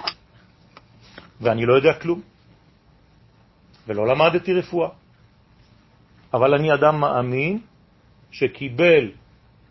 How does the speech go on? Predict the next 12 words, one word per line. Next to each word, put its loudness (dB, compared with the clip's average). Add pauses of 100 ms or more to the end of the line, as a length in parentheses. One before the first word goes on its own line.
(640)
את -4 (380)
כל 4
מה 4
שהקדוש 2
ברוך 2
הוא 2
רוצה 0
לתת 0
לנו, -2
כמו -8
כל -4
אחד -2